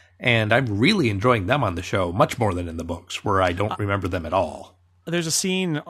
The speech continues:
Speaker 2: later on in this episode where we get to see, um, Natalie Dormer and Diana Rigg as the, you know, Marjorie and, and, and the <laughs> great, great aunt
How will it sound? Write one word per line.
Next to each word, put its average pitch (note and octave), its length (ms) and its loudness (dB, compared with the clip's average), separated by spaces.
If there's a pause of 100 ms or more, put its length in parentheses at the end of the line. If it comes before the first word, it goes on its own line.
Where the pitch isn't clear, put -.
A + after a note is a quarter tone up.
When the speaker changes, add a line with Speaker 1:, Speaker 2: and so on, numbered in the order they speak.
Speaker 2:
later D3+ 280 2
on D3+ 80 2
in D3+ 60 -2
this C#3 140 -2
episode C3+ 440 -2
where B2+ 180 -2
we B2+ 120 -4
get C3+ 140 -4
to B2+ 60 -8
see, C3 460 -4
um, A#2+ 460 -6
Natalie C3 300 -2
Dormer C3+ 380 -2
and B2 140 -4
Diana A#2+ 280 -4
Rigg C3 540 -6
as B2+ 200 -8
the, B2 100 -10 (140)
you C#3+ 120 -8
know, B2 60 -8
Marjorie B2 540 -6
and, A#2+ 320 -8
and, A#2 260 -12 (400)
and C3 140 -8
the C3 60 -6
<laughs> - 0 -
great, - 340 -12
great B2+ 280 -4
aunt A#2+ 260 -6